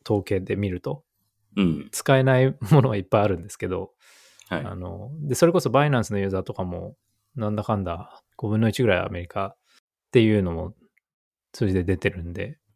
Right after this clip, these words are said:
Speaker 2: うん。
Speaker 1: 出てたんで、<clears throat> まあ、なんだかんだ強い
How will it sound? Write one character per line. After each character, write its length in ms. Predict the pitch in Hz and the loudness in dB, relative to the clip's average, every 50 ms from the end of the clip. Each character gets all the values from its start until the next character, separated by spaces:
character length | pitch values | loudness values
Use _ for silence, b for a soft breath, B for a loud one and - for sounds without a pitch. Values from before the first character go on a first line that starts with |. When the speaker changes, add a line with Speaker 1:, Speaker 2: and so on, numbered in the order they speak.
| _ - | _ -12
Speaker 2:
う 40 | - | -8
ん。 180 | 87 82 82 82 | -8 -8 -4 -2
Speaker 1:
出 120 | - - | -2 -2
て 120 | - - | -2 -4
た 120 | - - - | -10 -10 -12
ん 80 | 127 120 | -12 -12
で、 280 | 120 - - _ _ _ _ _ _ _ - - | -12 -12 -14 _ _ _ _ _ _ _ -4 2
<clears throat> 400 | - 196 170 143 143 - _ _ | 4 6 6 6 4 0 _ _
ま 80 | - 117 | -4 -2
あ、 20 | |
な 120 | 101 120 120 | 0 0 2
ん 40 | |
だ 60 | 127 131 | 2 2
か 120 | - 135 | 2 2
ん 60 | 120 | 2
だ 300 | 101 90 90 92 - - _ _ B B B B B B B B B B B B B _ | 2 0 0 -2 -4 -8 _ _ B B B B B B B B B B B B B _
強 280 | - - 120 110 101 90 | -4 0 2 4 4 2
い 160 | 87 - - | 0 -2 -8